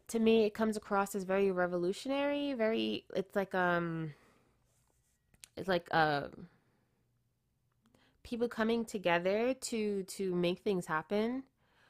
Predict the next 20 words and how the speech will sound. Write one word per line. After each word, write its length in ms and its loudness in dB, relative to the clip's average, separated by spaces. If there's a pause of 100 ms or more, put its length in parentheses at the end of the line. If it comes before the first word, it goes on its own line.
(140)
right? 340 2 (1000)
To 100 -8
create 500 0
stuff, 420 -4 (100)
to, 460 -2
to, 460 -6 (840)
to 180 -4 (220)
move 480 2
stuff, 640 -8 (2500)
all 60 -8
right? 300 -2 (500)
Could 140 -6
be 160 -2
some 320 -2
experiments 760 -4
going 360 -4
on 240 -4
here. 500 -4 (1040)
Let's 260 -2
see. 480 -4